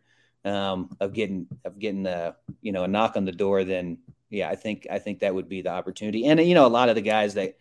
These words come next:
that got in, and I feel like the two thousand thirteen, the kind of two thousand sixteen crowd, there were a lot of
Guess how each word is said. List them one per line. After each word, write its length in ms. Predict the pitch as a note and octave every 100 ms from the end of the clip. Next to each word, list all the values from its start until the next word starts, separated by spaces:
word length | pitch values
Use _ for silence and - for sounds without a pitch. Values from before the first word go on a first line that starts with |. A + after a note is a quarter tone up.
| _ _ _
that 140 | G2+ G2
got 220 | G#2 G#2+
in, 140 | G#2+
and 100 | G2
I 60 | F#2+
feel 240 | - A#2
like 140 | G#2+ -
the 80 |
two 200 | G2+ C3
thousand 360 | A#2 A#2 G#2 G2+
thirteen, 500 | A#2 G#2 - A2 G#2+
the 60 | G#2
kind 200 | A2+ G2
of 120 | -
two 140 | A#2+
thousand 240 | A2 G2 F#2+
sixteen 400 | B2 B2+ G#2+ G2+
crowd, 280 | G#2 G2
there 100 | F#2+
were 120 | G2 G#2
a 60 |
lot 220 | F2+ F#2
of 100 | F2+